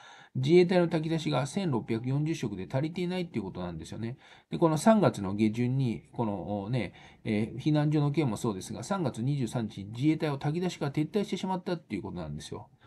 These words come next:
むちゃくちゃじゃないですか。断水の状態で家は、あ、ね、えー、住めない状態になってる。水は通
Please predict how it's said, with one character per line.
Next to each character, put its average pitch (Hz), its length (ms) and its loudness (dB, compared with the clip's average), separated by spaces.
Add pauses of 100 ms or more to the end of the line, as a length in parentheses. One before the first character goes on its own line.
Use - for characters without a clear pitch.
(120)
む 156 140 2
ち 269 140 0
ゃ - 20 -4
く - 80 -8
ち 349 120 6
ゃ - 20 8
じ 330 100 8
ゃ 247 40 2
な 156 100 4
い - 20 4
で 110 60 2
す - 120 -8
か。 90 220 -2 (640)
断 160 260 4
水 165 180 2
の 151 120 0
状 151 220 2
態 139 180 -2
で 139 80 0
家 156 240 0
は、 98 400 0
あ、 104 40 -8
ね、 120 260 -4
え 104 220 -6
ー、 104 40 -8
住 131 180 -6
め 127 80 -2
な 104 120 -4
い 98 80 -8
状 98 160 -4
態 98 160 -8
に 95 60 -10
な 95 60 -8
っ - 40 -14
て 95 100 -12
る。 95 80 -6
水 117 240 -2
は 127 100 2
通 131 140 0